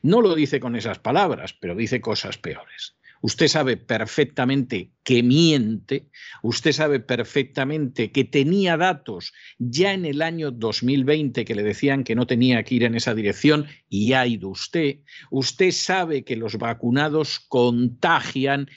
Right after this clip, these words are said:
y lo ha callado. Usted ha llegado a un acuerdo con Pfizer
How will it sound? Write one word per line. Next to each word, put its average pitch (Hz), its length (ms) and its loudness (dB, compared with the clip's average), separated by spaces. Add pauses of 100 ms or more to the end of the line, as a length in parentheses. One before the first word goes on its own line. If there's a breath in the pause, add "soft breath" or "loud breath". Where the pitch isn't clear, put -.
(120)
y 113 180 -4
lo 123 180 0
ha 117 120 -2
callado. 131 680 -2 (220 loud breath)
Usted 123 300 0
ha 170 40 2
llegado 156 300 0
a 151 40 -2
un 139 120 -2
acuerdo 135 680 2
con 113 260 0
Pfizer 147 800 0